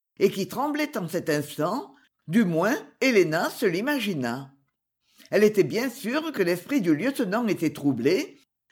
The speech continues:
ses yeux bleus aussi étaient moins clairs, moins brillants,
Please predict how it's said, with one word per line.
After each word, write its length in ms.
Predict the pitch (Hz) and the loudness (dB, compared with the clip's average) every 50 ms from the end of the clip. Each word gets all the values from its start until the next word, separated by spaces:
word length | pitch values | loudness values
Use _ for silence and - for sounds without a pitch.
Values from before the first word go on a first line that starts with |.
| _ _ | _ _
ses 260 | - 254 285 269 214 | 0 0 2 2 4
yeux 100 | 226 185 | 4 4
bleus 420 | 156 107 147 208 277 320 277 208 | 4 2 -2 0 0 0 2 2
aussi 320 | 185 170 - - 240 254 269 | 0 0 0 -4 -4 -2 -2
étaient 220 | 226 - 170 156 | -2 0 0 0
moins 260 | 143 143 170 208 214 | 0 0 -2 -2 -2
clairs, 440 | 190 - - 135 143 170 202 269 - - - - _ - | -4 -4 -2 0 2 2 2 2 -2 -6 -12 -20 _ -8
moins 260 | 147 175 202 302 311 | -4 -2 -2 -2 -2
brillants, 540 | 247 185 180 156 143 147 160 190 240 285 | 0 2 4 4 6 4 4 2 0 -4